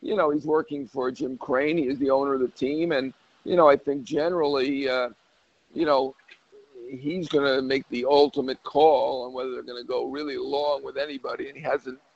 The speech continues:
been willing to do that to this point. Obviously, they've, they've had, done a great job and have a great team, and they're the world champion. They've been the L C S six years in a row, not being critical, but that just seems to be his philosophy, that the long, the really long deals don't work. And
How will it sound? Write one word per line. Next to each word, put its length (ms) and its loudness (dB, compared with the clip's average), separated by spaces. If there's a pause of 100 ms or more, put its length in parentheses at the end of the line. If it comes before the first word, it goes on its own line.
(180)
been 120 -6
willing 300 0
to 80 -4
do 220 0
that 320 2 (500)
to 80 -8
this 180 -2
point. 520 4
Obviously, 500 0
they've, 260 -2 (200)
they've 160 -2
had, 240 -4
done 100 -2
a 80 -8
great 220 -4
job 500 4
and 140 -10
have 160 -10
a 20 -12
great 320 -10
team, 380 -8
and 100 -10
they're 140 -6
the 80 -2
world 280 -2
champion. 540 -2
They've 160 -6
been 80 -6
the 140 -6
L 240 2
C 120 -2
S 220 6
six 240 -10
years 240 -4
in 80 -6
a 60 -8
row, 440 6 (420)
not 200 2 (140)
being 160 -4
critical, 480 0
but 180 0 (340)
that 160 -2
just 220 -4
seems 280 -8
to 100 -4
be 100 2
his 160 -2
philosophy, 600 4
that 180 -4
the 100 0
long, 400 0
the 80 -2
really 220 0
long 300 -2
deals 260 -4
don't 240 -2
work. 300 -2
And 120 -8